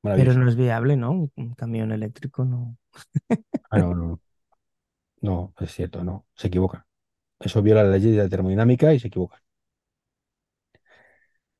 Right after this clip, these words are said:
Speaker 1: Qué fuerte.
Speaker 2: En fin.
Speaker 1: La, la verdad es que, jopeta, hay un mon-, tantas cosas, mm, para mejorar y para, mm, ¿cómo decirlo? Para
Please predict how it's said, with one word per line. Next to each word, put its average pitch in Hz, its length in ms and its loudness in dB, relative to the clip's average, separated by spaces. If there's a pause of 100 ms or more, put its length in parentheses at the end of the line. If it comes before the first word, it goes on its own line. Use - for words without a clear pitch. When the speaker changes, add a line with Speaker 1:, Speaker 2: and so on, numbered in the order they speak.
Speaker 1:
Qué 143 100 0
fuerte. 113 300 -4
Speaker 2:
En 107 40 0
fin. - 120 -6 (240)
Speaker 1:
La, - 180 -14
la 123 180 -6
verdad 120 220 -4
es 117 100 -2
que, 123 260 0
jopeta, 131 440 -14
hay 120 180 -6
un 123 80 -2
mon-, 127 200 -2
tantas 127 340 -4
cosas, 123 600 -6
mm, 110 640 -10 (140)
para 110 640 -8
mejorar 110 560 -6
y 120 160 -4
para, 117 600 -10
mm, - 1800 -16
¿cómo 123 260 4
decirlo? 123 480 -2
Para 120 800 -6